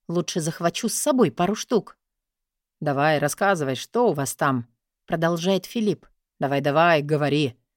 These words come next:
Брат волнуется. Я и так слишком долго держался, но вижу, что зря. Ты все равно этого не оценила». «Это правда. Почти целую неделю он не давал о себе знать.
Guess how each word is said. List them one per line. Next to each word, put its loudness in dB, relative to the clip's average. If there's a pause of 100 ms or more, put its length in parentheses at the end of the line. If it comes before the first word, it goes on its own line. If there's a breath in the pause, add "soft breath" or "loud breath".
(200)
Брат 2
волнуется. 2 (380)
Я 4
и 4
так 2
слишком -4
долго 2
держался, 0
но 0
вижу, -2
что -4
зря. 0 (540)
Ты -2
все 0
равно 4
этого -2
не 0
оценила». -2 (440)
«Это -2
правда. -4 (420)
Почти -4
целую 2
неделю 2
он 0
не -2
давал 2
о 2
себе 0
знать. -2